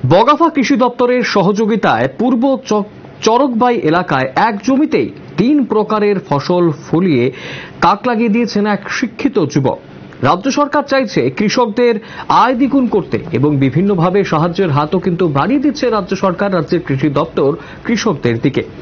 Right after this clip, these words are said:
রাজ্য সরকারের সেই উদ্দেশ্যকে সাফল্যমণ্ডিত করতেই প্রতিনিয়ত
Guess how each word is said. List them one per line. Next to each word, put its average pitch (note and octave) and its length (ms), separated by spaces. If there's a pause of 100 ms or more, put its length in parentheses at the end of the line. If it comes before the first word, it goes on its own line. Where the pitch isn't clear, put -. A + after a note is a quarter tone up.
(240)
রাজ্য E3 260
সরকারের B3 400
সেই G#3+ 160
উদ্দেশ্যকে G#3+ 640
সাফল্যমণ্ডিত F3 840
করতেই F3+ 500
প্রতিনিয়ত B3 760